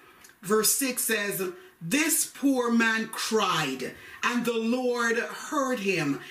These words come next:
and saved him out of all his troubles." And the word of God is blessed, so we honor it by saying, "Glory be to the Father, to the Son, to the Holy Ghost,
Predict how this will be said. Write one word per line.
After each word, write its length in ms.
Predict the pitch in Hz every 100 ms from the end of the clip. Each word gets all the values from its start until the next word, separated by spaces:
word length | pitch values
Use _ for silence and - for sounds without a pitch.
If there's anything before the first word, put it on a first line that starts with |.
| - -
and 240 | 220 214
saved 640 | - - 262 269 262 -
him 400 | 202 190 180 180 - -
out 240 | 202 220 214
of 220 | 208 -
all 340 | 247 233 214 185
his 340 | 170 190 170
troubles." 680 | - 220 196 160 151 131 - - -
And 160 | 190
the 100 | 202
word 280 | 202 214 220
of 160 | 214 165
God 340 | 190 202 202 196
is 220 | 190 160
blessed, 420 | 160 196 226 226
so 80 | 202
we 200 | 185 180
honor 360 | 180 196 196 185
it 160 | 190 165
by 200 | 165 165
saying, 480 | - 190 175 170 - - -
"Glory 480 | 160 202 214 226 226
be 280 | 190 202 208
to 200 | - -
the 240 | 175 170 156
Father, 600 | - 226 208 170 160 165
to 180 | - 220
the 140 | 202
Son, 420 | 208 - 226 170 156
to 120 | 190
the 160 | 190 196
Holy 380 | 220 233 233
Ghost, 420 | 180 165 151 147